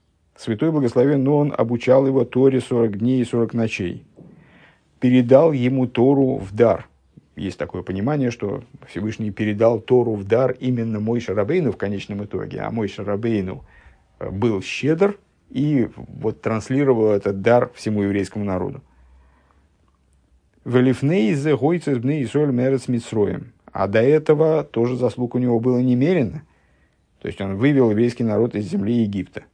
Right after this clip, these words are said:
«Вакош буру омар лей бехо ямину лейлом».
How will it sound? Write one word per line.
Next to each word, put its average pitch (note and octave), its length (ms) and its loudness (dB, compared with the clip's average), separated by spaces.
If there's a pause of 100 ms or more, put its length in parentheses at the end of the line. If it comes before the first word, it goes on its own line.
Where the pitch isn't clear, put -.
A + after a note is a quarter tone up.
(380)
«Вакош A2 440 2
буру B2 420 0
омар B2 300 2
лей B2+ 520 0
бехо A#2 420 0
ямину B2 600 2
лейлом». B2 580 0